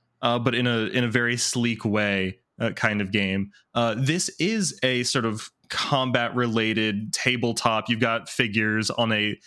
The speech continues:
uh, hexagonal grid, uh, that you kinda spread out. You have all these different enemies in different places, and you've got these different weapons that do different things to the environment or to your enemies.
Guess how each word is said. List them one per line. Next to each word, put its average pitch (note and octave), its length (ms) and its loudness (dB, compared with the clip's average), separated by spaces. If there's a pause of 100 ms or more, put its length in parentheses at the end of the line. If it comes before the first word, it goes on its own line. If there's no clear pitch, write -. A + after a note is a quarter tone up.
(420)
uh, A#2+ 260 2
hexagonal B2 720 0
grid, A2 540 0 (340)
uh, G#2+ 200 2
that A2 140 2
you A#2 140 0
kinda G#2+ 460 0 (120)
spread A#2+ 440 0
out. G#2+ 280 0
You A2+ 100 0
have A2+ 160 2
all A#2 140 2
these A2 160 0
different A2+ 260 0
enemies A2+ 320 2
in G#2 80 0
different G2+ 280 0
places, G#2 400 0
and A#2 100 2
you've A#2+ 100 0
got C3 140 0
these C#3+ 180 0
different C3+ 340 -2
weapons C#3 460 0
that B2+ 140 0
do C3+ 140 2
different B2+ 440 -2
things B2+ 440 0
to B2 120 -2
the B2 160 2
environment A#2+ 600 0
or A2 140 2
to - 140 -4
your A2+ 140 0
enemies. A2 500 0